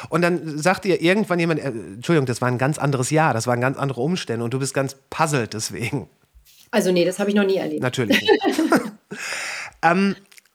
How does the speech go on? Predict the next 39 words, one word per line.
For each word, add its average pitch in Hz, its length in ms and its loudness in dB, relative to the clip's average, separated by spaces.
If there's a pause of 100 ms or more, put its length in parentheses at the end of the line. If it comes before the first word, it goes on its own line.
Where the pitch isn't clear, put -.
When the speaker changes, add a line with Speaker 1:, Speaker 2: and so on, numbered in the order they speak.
(100)
Speaker 1:
es - 120 0
gab 202 180 4
doch 269 140 2
mal 226 100 4
diese 185 200 2
große 180 360 4
Studie, 202 720 4
die 165 440 0
beweisen 139 640 4
sollte, 175 800 4
dass - 500 0
Zucker 196 600 0
total 208 440 2
gut 196 360 2
ist 156 400 0
und 151 400 -2
Fett - 560 -2 (360)
de-, 151 160 2
die 147 240 -2
Wurzel 185 500 2
allen 135 340 0
Übels 214 480 2
ist. - 380 -2
Da 156 60 2
gab 156 280 2
es 185 140 -4
dann 151 420 0
im, 147 320 0 (320)
ich - 160 -8
glaube, 156 340 4
mediterranen 147 880 0
Raum 139 440 2
diese 135 180 -2
sogenannten 127 580 0
Blue 170 300 0
Zones, 185 640 2
wo 151 80 -4
gesagt 143 500 0
wurde, 160 320 2